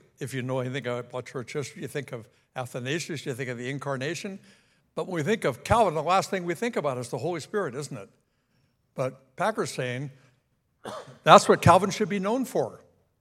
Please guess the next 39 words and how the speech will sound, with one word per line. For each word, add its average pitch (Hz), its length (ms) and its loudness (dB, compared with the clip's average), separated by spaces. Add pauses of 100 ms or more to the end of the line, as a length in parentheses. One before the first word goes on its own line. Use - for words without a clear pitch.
(560)
That 165 200 -4
was 180 120 -4
his 180 160 0
major 180 380 -2
emphasis, 175 680 -8 (440)
the - 60 -2
Holy 185 260 4
Spirit. 143 460 -2 (380)
If - 180 -2
you 285 120 -2
had 233 140 0
said 208 200 0
to 175 80 -2
John 151 260 -2
Calvin, 123 560 -4 (960)
"How 262 200 2
can 277 200 0
I 226 140 2
know 196 320 4
that 147 180 0
the 147 80 0
Bible 156 440 2
is 160 120 -6
the 147 80 -4
Word 135 240 0
of 139 160 -4
God?" 143 400 -4 (1040)
Calvin 196 320 0
would 175 100 -4
not 180 220 -2
try 175 160 0
to 160 100 -4
prove 240 300 -4
it 233 140 -6
to 147 120 -6
you. 139 140 -4
He 135 140 -2
would 156 180 -4
say, 160 460 0